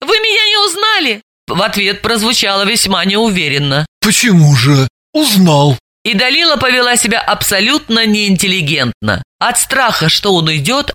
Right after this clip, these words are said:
Speaker 1: оголтела, затрещала: «Я подруга Семеновой! Ой, как хорошо! Я подруга Галины! Помните, вы роды у нее принимали?» Он расплылся в улыбке.
Speaker 2: «Ну как же! Помню, конечно! Еще бы!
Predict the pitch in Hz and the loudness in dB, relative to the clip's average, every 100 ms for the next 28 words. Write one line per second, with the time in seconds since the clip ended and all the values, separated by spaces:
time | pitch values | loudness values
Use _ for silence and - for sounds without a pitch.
0 | - 156 151 156 - 220 220 180 156 - | -4 -2 0 0 -2 0 0 0 0 -2
1 | 165 - 160 135 113 - - 269 392 415 | -2 0 0 0 -2 -2 -6 -2 0 0
2 | 427 440 302 294 311 339 302 208 190 190 | 2 2 2 0 0 0 0 0 0 -2
3 | - 285 233 - - - 453 - 359 330 | 0 0 -2 -6 -12 -4 -2 0 0 0
4 | 381 - 302 240 _ 277 339 381 403 415 | 0 0 0 -2 _ -4 0 0 2 0
5 | 349 320 370 339 277 214 214 - 427 466 | 0 0 0 0 0 -2 -4 -4 0 2
6 | 302 240 233 226 - 453 466 359 277 277 | 0 -2 -2 -4 0 2 2 2 0 0
7 | 285 277 220 269 294 285 240 185 170 165 | 0 0 -2 -2 -2 0 0 -2 -2 -6
8 | _ _ - 226 311 285 226 220 - 147 | _ _ -2 0 2 0 0 0 0 0
9 | 175 - 175 160 151 127 - - 117 120 | 0 -2 0 2 2 0 -4 -6 -6 -6
10 | - - 254 320 339 269 - 226 180 143 | -10 -2 0 2 2 0 0 0 2 2
11 | - 104 98 _ - 226 320 349 339 311 | 2 0 -2 _ -2 0 2 2 2 2
12 | 240 220 180 139 - 117 92 - 117 160 | 2 2 2 0 0 0 -2 -2 0 0
13 | - 233 285 254 127 98 | 0 0 2 2 2 0